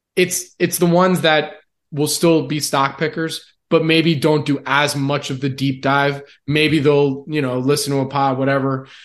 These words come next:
and then maybe do a little bit and then, you know, do a starter position and then hopefully do more work and build up if, if it's a quality position. But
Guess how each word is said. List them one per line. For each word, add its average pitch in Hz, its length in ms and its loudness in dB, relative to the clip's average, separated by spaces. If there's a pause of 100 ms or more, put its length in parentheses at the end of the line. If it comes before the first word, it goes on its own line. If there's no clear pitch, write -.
(240)
and 147 120 0
then 147 120 0
maybe 147 180 0
do 139 140 4
a - 20 4
little 151 320 4
bit 151 220 4
and 143 200 -2
then, 143 380 -4
you 151 100 -4
know, 135 120 0
do 135 160 -2
a - 20 0
starter 135 320 -2
position 135 580 -2
and 139 200 -4
then 139 260 -2
hopefully 160 580 2
do 135 140 0
more 131 240 4
work 131 300 0
and 120 120 -8
build 127 280 -4
up 127 240 -2
if, 131 180 -8
if 131 240 -6
it's 117 160 -10
a 117 60 -6
quality 123 420 -2
position. 117 500 -8 (540)
But 165 380 0